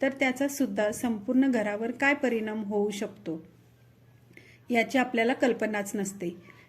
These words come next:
याचा विचारही आपण कधी करत नाही. काही दिवसांनी आपल्या घरात अनेक वेगवेगळ्या गोष्टींचा त्रास आपल्याला सुरू होतो आणि या त्रासापासून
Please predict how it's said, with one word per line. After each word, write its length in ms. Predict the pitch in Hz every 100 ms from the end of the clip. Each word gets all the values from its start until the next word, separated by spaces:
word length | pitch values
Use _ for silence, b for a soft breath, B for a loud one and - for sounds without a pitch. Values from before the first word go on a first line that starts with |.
| -
याचा 240 | 233 240
विचारही 540 | 294 277 269 240 269 311
आपण 300 | 269 247 285
कधी 300 | 262 208 233
करत 420 | 240 226 180 -
नाही. 320 | 185 175 170 170 b b b b
काही 260 | 247 226 285
दिवसांनी 640 | 294 277 285 285 285 226 -
आपल्या 300 | 226 247 254
घरात 440 | 254 233 233 -
अनेक 260 | 254 294 285
वेगवेगळ्या 480 | 247 226 226 220 226
गोष्टींचा 640 | 226 214 - 226 226 262 302 -
त्रास 280 | 214 208 214
आपल्याला 420 | 233 220 214 226
सुरू 320 | 294 254 220 202
होतो 340 | 185 196 156 - b b b 247
आणि 260 | 294 302
या 120 | 277 302
त्रासापासून 840 | 294 233 - 233 220 208 214